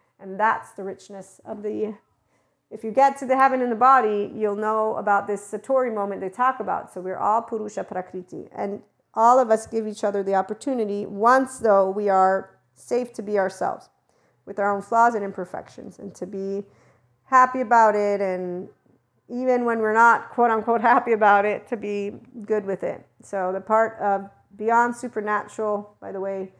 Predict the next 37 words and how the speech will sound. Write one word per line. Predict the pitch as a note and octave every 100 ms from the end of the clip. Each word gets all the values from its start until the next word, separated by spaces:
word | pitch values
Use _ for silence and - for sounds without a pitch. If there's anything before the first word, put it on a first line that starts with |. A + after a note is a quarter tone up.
| _ _ _ _
not | - A#3 G#3+
destabilizing | A#3 - A3+ A3 G3+ F#3+ F#3 F#3 F#3+ F#3+
for | F#3+
a | F3+
five | F#3 F3+
D | F#3
mystic. | F3 F3 - - _ _ -
And | G#3 G#3 G3+ G3+
if | G3 -
you | G#3
are | G#3+ G#3+
somebody | G#3+ G#3 G3+
who's | G3+ G3+
going | A3+ B3+ C4
through | B3+ A3+
that | G#3 G3 G3
and | G3+
you | G3
have | F#3+ -
questions, | G3 F#3+ - F#3 F3+
again, | F#3 G3+ E3+ F3 - _
paid | A3 A3 -
subscription-based | G#3 - B3+ - B3 A#3+ A#3
model | G#3+ G#3
content. | G#3 G#3 G3+ G3+ G3+
But | F#3
if | F#3
you | -
don't | G#3 G#3+
have | G#3+ G#3 G3
the | G3+ G#3 -
opportunity, | G#3+ G#3 - C4 A#3+ A3+ A3+ A3
let | -
me | G3
know | G3 G3
and | F#3+
I'll | F#3 F#3+ F#3+